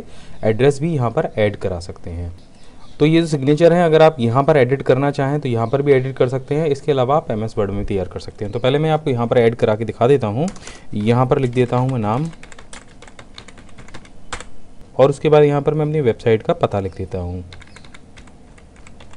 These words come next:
अब यहाँ पर अगर आप, अ, ये जो नाम है इसको bold, italic, underline करना चाहते हैं या बड़ा छोटा करना चाहते हैं तो उसके लिए ऊपर option दिए गए हैं। इसके अलावा यहाँ पर आप font भी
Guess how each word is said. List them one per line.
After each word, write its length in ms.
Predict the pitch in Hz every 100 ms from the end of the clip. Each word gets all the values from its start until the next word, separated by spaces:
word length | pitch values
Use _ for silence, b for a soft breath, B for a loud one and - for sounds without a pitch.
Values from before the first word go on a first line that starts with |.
| - - - - - - - - - - - - - - - - - - - - - - - - - - - -
अब 160 | 160 156
यहाँ 260 | 135 147
पर 140 | 147 170
अगर 200 | 151 151
आप, 260 | 160 -
अ, 240 | 120 117 -
ये 200 | 120 127
जो 100 | 143
नाम 320 | 120 123 143
है 140 | 147 151
इसको 240 | - 151
bold, 280 | 120 123 127
italic, 300 | 123 131 135
underline 420 | 120 123 127 127
करना 220 | 120 117
चाहते 360 | 113 120 110 113
हैं 140 | 131
या 80 | 131
बड़ा 220 | 104 107
छोटा 260 | 117 117 117
करना 200 | 110 104
चाहते 280 | 101 98 113
हैं 60 |
तो 80 | 120
उसके 200 | 135 -
लिए 260 | 110 127 190 - B B B 120
ऊपर 200 | 117 127
option 300 | 117 170 165
दिए 160 | 151
गए 160 | 139 139
हैं। 140 | 156
इसके 200 | 160 -
अलावा 220 | 131 127
यहाँ 180 | 135 131
पर 220 | 127 147
आप 120 | 147 147 -
font 280 | 113 123 123
भी 180 | 139